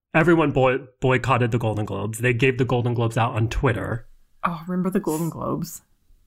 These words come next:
Speaker 1: That didn't ha-, it was a flop this year. That
Speaker 2: That was
Speaker 1: didn't
Speaker 2: sad.
Speaker 1: happen.
Speaker 2: <laughs> It was
Speaker 1: So
Speaker 2: embarrassing.
Speaker 1: everyone was back for the sag Awards. They were mostly all in one room. Some, some weren't there live, but most were. They were all dressed up, dressed up and drunk.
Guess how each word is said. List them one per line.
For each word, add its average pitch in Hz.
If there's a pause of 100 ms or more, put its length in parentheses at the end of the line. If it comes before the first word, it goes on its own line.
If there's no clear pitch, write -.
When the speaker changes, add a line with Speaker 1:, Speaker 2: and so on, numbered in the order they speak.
Speaker 1:
That 131
didn't 123
ha-, 139
it -
was 131
a 117
flop 135
this 113
year. 107
That 160
Speaker 2:
That 135
was 160
Speaker 1:
didn't 127
Speaker 2:
sad. 131
Speaker 1:
happen. 110
Speaker 2:
<laughs> - (100)
It 208
was 208
Speaker 1:
So 208
Speaker 2:
embarrassing. 214
Speaker 1:
everyone 262
was 175
back 156
for 147
the 127
sag 123
Awards. 117
They 139
were 147
mostly 196
all 147
in 135
one 123
room. 107
Some, 170
some 202
weren't 170
there 135
live, 113 (380)
but 131
most 175
were. 123 (540)
They -
were 127
all 160
dressed 175
up, 139 (840)
dressed 160
up 151
and 139
drunk. 113